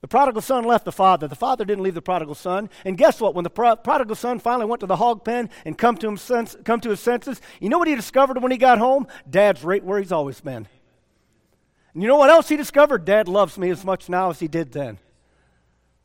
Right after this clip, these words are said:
And Dad cares as much for me now as he did then. And he's not embarrassed of me, and he's not ashamed of me. As a matter of fact, he wants to celebrate that I'm back, and it makes me feel so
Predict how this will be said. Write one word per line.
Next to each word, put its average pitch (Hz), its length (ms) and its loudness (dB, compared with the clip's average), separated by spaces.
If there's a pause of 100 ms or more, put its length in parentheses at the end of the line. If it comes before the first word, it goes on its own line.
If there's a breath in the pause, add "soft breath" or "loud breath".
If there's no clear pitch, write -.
(140)
And 165 140 -12
Dad 214 280 6
cares 208 320 2
as 165 120 -10
much 208 220 0
for 208 180 -2
me 202 100 -2
now 196 220 2
as 170 100 -4
he 170 80 -6
did 160 220 -4
then. 143 260 -8 (1300)
And 165 100 -10
he's 165 140 -6
not 240 200 2
embarrassed 196 520 2
of 175 100 0
me, 175 120 -2
and 185 60 -4
he's 175 160 -4
not 233 200 4
ashamed 196 460 -2
of 170 120 -2
me. 165 220 -10 (1080)
As 170 120 -4
a - 20 2
matter 247 220 4
of 208 80 -2
fact, 254 260 6
he 220 80 -4
wants 247 220 2
to 190 80 -14
celebrate 262 460 4
that 240 100 2
I'm 254 180 0
back, 214 300 4
and 202 80 -4
it 208 40 -6
makes 247 220 2
me 233 100 -2
feel 240 240 -2
so 262 340 0